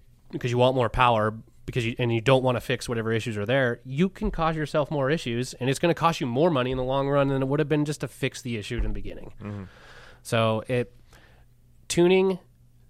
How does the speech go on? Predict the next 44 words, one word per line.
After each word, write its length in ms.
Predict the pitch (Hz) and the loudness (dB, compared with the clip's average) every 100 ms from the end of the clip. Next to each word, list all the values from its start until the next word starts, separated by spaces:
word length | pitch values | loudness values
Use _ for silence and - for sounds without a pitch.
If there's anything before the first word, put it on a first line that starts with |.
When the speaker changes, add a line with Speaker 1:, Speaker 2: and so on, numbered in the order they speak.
| - _ _ - | -20 _ _ -2
Speaker 1:
is 220 | 143 131 | -2 -2
good. 300 | 123 147 143 | 2 2 2
It, 200 | 139 123 - | 0 -6 -10
tuning 340 | - 139 151 151 | -4 0 2 0
is 120 | 143 | 0
as 140 | 151 | -2
good 180 | 123 113 | -2 -2
as 160 | 127 131 | -2 -2
the 100 | 131 | -2
user. 380 | 160 226 113 - | -2 -2 -2 2
<laughs> 40 | - - - 147 | 2 2 -2 0
Speaker 2:
Yeah. 160 | 120 151 214 - 202 247 | 2 8 8 6 -2 -4
Well, 120 | - | 0
and, 40 | 123 | 6
Speaker 1:
I 200 | 165 - | 6 4
Speaker 2:
and 180 | - 113 | -6 -6
the 60 | 117 | -4
tune's 300 | 120 120 110 | 0 0 2
being 220 | 120 127 | -2 -2
used. 340 | 151 107 - | -4 -6 -2
Speaker 1:
Yeah. 200 | 147 180 123 - - | 4 4 4 -6 2
And, 300 | 175 170 151 - - - - _ - | 6 6 4 -4 -20 -20 -20 _ -4
oh, 160 | 139 - - - | -4 -4 -14 -10
actually, 380 | 120 - 123 113 | -8 -4 -4 -2
I 80 | 117 | -4
was 100 | 113 | -2
gonna, 240 | 113 104 - - _ - | -2 -4 -8 -20 _ -8
I 80 | 117 | -4
missed 360 | 123 131 - 127 | 2 2 0 -4
the 120 | 120 | -2
one 240 | 113 123 120 | 4 4 4
big 180 | 123 | 0
thing 220 | 107 127 120 | 2 2 4
I 80 | |
was 140 | 110 107 | 2 2
gonna 180 | 120 110 | 0 0
say, 240 | 139 117 | 2 2
which 260 | 110 110 - - - - | 2 -2 -6 -14 -6 0
I 80 | |
can 140 | 156 160 | 2 2
take 180 | 165 147 | 0 -2
a 80 | |
stock 480 | 113 - 127 117 - | -2 0 4 4 2
truck. 380 | - 117 113 - | -2 0 0 -2